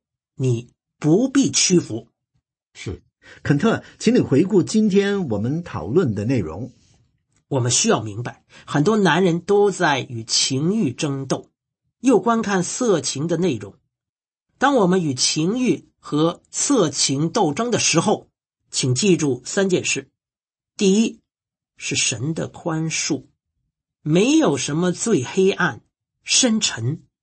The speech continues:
Speaker 1: 可悲到一个地步，就算我们向神承认、悔改，神也不会宽恕。不过，就像你说的，犯罪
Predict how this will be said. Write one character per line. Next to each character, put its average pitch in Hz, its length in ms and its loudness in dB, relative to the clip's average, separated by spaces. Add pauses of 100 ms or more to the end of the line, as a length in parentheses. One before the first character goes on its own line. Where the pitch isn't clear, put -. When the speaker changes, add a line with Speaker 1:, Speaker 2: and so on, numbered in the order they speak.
(100)
Speaker 1:
可 120 380 -2
悲 196 220 2
到 143 340 -2 (100)
一 131 180 -6
个 143 140 -2
地 147 320 -2
步， - 220 -16 (440)
就 330 260 2
算 220 180 0
我 143 120 2
们 135 140 -2
向 147 260 -2
神 139 320 -2
承 127 380 -2
认、 202 220 -2 (220)
悔 196 400 2
改， - 260 -10 (160)
神 147 440 -2 (120)
也 127 200 -8
不 180 380 0
会 247 220 2
宽 127 300 -6
恕。 127 280 -4 (720)
不 226 100 -2
过， 226 320 0 (440)
就 311 260 2
像 131 340 -2
你 120 200 -6
说 196 280 0
的， - 260 -8 (480)
犯 208 420 0
罪 135 280 0